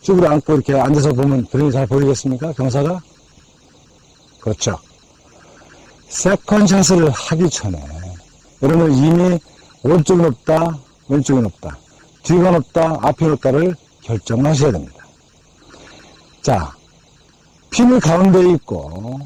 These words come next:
그린이 뒤가 훨씬 높고 앞에 났습니다. 이런 상황에서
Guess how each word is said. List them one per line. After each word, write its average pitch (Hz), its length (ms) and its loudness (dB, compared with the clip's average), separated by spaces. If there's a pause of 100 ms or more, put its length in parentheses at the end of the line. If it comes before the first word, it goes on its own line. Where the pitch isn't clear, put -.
(840)
그린이 185 420 2
뒤가 170 380 2
훨씬 208 400 0
높고 165 280 0
앞에 135 340 0
났습니다. 92 600 -8 (1400)
이런 190 260 4
상황에서 135 840 0